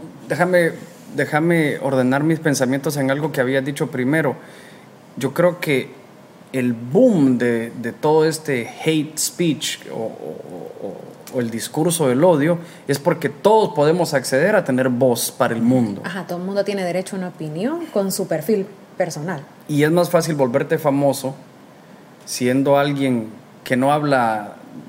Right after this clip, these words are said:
Speaker 2: Ujú.
Speaker 1: que no habla del odio, ¿verdad? Es más fácil volverte famoso, eh, odiando o, o teniendo críticas desde alguien que no conoce tu cara,
Speaker 2: Ujú,
Speaker 1: porque
Speaker 2: tenés
Speaker 1: también
Speaker 2: razón.
Speaker 1: Twitter me gusta mucho, bu-, no me gusta mucho, pues,
Speaker 2: Yo ni, yo
Speaker 1: realmente
Speaker 2: ni tengo, creo.
Speaker 1: no tenés Twitter, pero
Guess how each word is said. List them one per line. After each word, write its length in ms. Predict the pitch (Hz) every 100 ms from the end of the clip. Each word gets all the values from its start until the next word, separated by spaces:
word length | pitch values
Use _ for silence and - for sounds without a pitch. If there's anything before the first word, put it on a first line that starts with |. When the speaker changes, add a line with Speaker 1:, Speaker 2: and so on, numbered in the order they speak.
| - 190
Speaker 2:
Ujú. 300 | 170 170 -
Speaker 1:
que 120 | 120
no 140 | 123
habla 400 | 135 139 131 120
del 180 | 113 131
odio, 300 | 214 170 120
¿verdad? 120 | 120 131
Es 60 |
más 120 | 139
fácil 260 | 147 143 139
volverte 440 | 123 127 131 135
famoso, 640 | 131 127 147 156 139 117 - - - - -
eh, 260 | 110 110 -
odiando 540 | 123 123 156 170 143 98
o, 460 | - - 117 120
o 60 | 120
teniendo 460 | 120 117 135 143 135
críticas 600 | 143 147 135 127 117 110
desde 260 | 120 113 120
alguien 280 | 143 151
que 120 | 139 120
no 160 | 123
conoce 320 | 123 131 131 131
tu 180 | 120 -
cara, 420 | 180 143 143 -
Speaker 2:
Ujú, 200 | 165 170
Speaker 1:
porque 240 | 143 151 151
Speaker 2:
tenés 60 |
Speaker 1:
también 260 | 147 151 170
Speaker 2:
razón. 60 | 165
Speaker 1:
Twitter 200 | 208 196
me 100 | 151
gusta 260 | 156 160
mucho, 320 | 165 214 185 147 - -
bu-, 160 | 175 135
no 120 | 170
me 120 | 190
gusta 240 | 180 170 175
mucho, 360 | 185 202 165 -
pues, 40 | -
Speaker 2:
Yo 60 |
ni, 60 | 131
yo 40 |
Speaker 1:
realmente 520 | 262 147 165 220 180
Speaker 2:
ni 60 | 143
tengo, 320 | - 202 147 -
creo. 160 | 180 151
Speaker 1:
no 100 | 170
tenés 220 | 190 190
Twitter, 240 | 202 190 156
pero 200 | 156